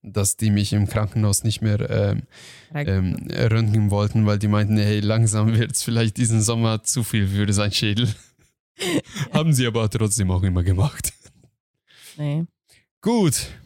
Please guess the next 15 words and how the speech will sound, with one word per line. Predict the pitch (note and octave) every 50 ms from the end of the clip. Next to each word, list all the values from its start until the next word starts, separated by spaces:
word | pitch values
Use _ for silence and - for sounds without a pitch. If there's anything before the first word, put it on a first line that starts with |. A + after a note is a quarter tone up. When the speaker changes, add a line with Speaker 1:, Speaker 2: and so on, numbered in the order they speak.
| _ _ _ _ _ -
Speaker 1:
Ich | - B2 -
glaub, | - D#3 D#3+ D#3+
das | D#3 D#3+ C#3 - C#3
reicht | C#3 C#3 C3+ -
für | C3 A#2+
die | G#2+ A2
Episode. | G#2 G2+ - A2 G2 G#2 G#2 G2 G#2+ G2+
Was | A2 A2 G2+
sagt | A2+ A2 G#2 -
ihr | A2 G2
dazu? | G#2 G2+ G2 - - G2+
Stunde | - - - B2+ B2 A#2 A#2 A#2 A2+
sechsundzwanzig | A2 G#2+ A2+ A#2+ A2+ - - B2 A2 - A#2 A#2 B2 - G#2+ G2 -
schon | - G2+ G2 F#2+
wieder. | F#2+ F#2+ - G2 G2